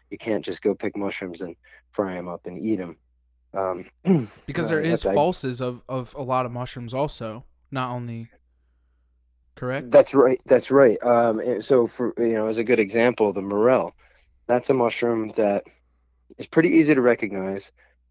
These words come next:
Speaker 1: but it does sort of resemble another mushroom that's quite poisonous, can even be deadly, um, the false morel. And there are actually a few different kinds of false morels. And, uh, those are the, the Gyromitra mushrooms. And so th-, there,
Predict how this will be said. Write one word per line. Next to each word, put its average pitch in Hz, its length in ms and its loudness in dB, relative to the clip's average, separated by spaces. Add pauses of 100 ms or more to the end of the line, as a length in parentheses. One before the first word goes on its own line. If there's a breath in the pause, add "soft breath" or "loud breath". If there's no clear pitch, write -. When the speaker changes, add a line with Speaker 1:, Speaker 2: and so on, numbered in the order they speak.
(140)
Speaker 1:
but 117 120 6
it 113 140 0
does 127 360 6
sort 156 340 2
of 117 160 0
resemble 107 440 0
another 104 240 0
mushroom 101 600 -6
that's - 460 -6
quite 113 240 4
poisonous, 107 420 2
can 104 140 -6
even 92 200 -8
be 85 100 -12
deadly, 92 440 -2 (420 soft breath)
um, 92 480 -6 (300)
the 101 220 -8
false 113 340 2
morel. 85 380 -8 (260)
And 120 200 -2
there 101 160 -2
are 104 60 0
actually 101 260 -2
a 85 40 -10
few 107 180 -6
different 92 260 -10
kinds 95 380 -10
of 82 80 -18
false 85 320 -10
morels. 82 460 -12
And, 92 240 -12 (880 soft breath)
uh, 98 360 -4
those 98 240 -4
are 92 80 -4
the, 87 240 -8
the 101 100 -6
Gyromitra 95 760 -2
mushrooms. 90 480 -8
And 117 320 2 (220)
so 131 300 6
th-, 120 200 0
there, 139 220 2